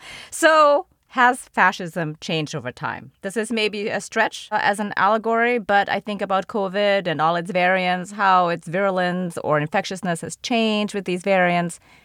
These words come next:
and the treatments that work for the ancestral strain, so to speak, has become less effective. Like, are we getting better or worse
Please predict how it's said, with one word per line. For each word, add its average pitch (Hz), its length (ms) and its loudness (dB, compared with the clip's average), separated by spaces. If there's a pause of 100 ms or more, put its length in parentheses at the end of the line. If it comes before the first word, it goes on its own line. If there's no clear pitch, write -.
(200)
and 202 160 2
the 196 100 4
treatments 185 600 0
that 175 180 4
work 170 240 0
for 156 160 -2
the 139 240 -2
ancestral 170 540 -2
strain, 127 440 -4
so - 120 -6
to - 100 -8
speak, - 360 -4 (400)
has 180 120 -4
become 165 380 2
less 117 240 0
effective. - 580 -8
Like, 160 220 2
are 233 80 4
we 247 100 0
getting 233 300 4
better 233 440 2
or 175 200 2
worse 135 420 0